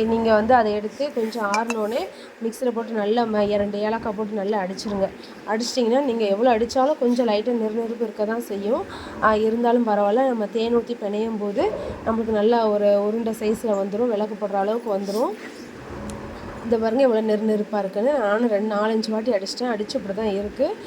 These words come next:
ஆ, அது அப்படி தான் இருக்கும். ஆ, நீங்க எந்த அளவுக்கு அடிச்சாலும் கொஞ்சம் நெருநெருப்பு இருக்க தான் செய்யும். நான் தான் தேன் ஊத்திட்டேன் நானு. தேன் ஊத்தி நல்லா பிணைஞ்சிட்டா நல்லா கொஞ்சம் அழுத்தி பிணையணும். அப்ப தான் உருண்டை ஷேப்ல வரும், இல்ல உதிரி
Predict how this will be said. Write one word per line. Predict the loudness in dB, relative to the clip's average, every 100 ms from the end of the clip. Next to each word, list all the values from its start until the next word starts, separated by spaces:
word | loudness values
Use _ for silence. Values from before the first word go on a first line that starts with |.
| -14 -12 -6
ஆ, | 0 2
அது | 2
அப்படி | 0 -2
தான் | 0 2
இருக்கும். | 0 -2 -4 -6 -18 -18 -16 -6
ஆ, | -2 0
நீங்க | 0 0 0
எந்த | 0 0
அளவுக்கு | 2 2 2
அடிச்சாலும் | 0 0 2 2 0
கொஞ்சம் | 0 2 0
நெருநெருப்பு | 0 -2 -2 -4
இருக்க | -6 -4
தான் | -4 -4
செய்யும். | -4 -2 -2 -4 -10 -18 -12 -2
நான் | 0 2 2
தான் | 0 2
தேன் | 2 4
ஊத்திட்டேன் | 2 0 0 0
நானு. | 2 2
தேன் | 4 4 4
ஊத்தி | 2
நல்லா | 0 0 0 2
பிணைஞ்சிட்டா | 4 4 2 2 2
நல்லா | 0 -2
கொஞ்சம் | -4 -2
அழுத்தி | 0 0 -2
பிணையணும். | -4 -2 -2 0 -2 -4 -10 -8 -2
அப்ப | 0
தான் | 2 2
உருண்டை | 2 0 0
ஷேப்ல | -2 -2 2 4
வரும், | 4 4
இல்ல | 2
உதிரி | 2 0